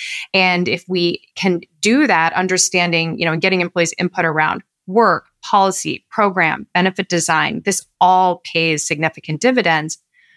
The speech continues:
And Tom's H R teams who are able to view this post-pandemic work world as an opportunity to redesign how they operate,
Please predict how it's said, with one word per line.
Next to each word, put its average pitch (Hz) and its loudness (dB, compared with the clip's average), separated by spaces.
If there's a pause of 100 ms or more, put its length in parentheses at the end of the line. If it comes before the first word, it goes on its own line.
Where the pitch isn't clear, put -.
(400)
And 202 2 (100)
Tom's 208 0
H 247 0
R 269 2
teams 208 0 (200)
who 175 0 (140)
are 175 2
able 202 2
to 202 -2
view 175 0
this - -2 (100)
post-pandemic 175 -2
work 156 -4
world 240 2 (520)
as 180 2
an 175 0
opportunity 185 0
to 170 -2
redesign 165 0
how 165 0
they 156 -6 (160)
operate, 254 0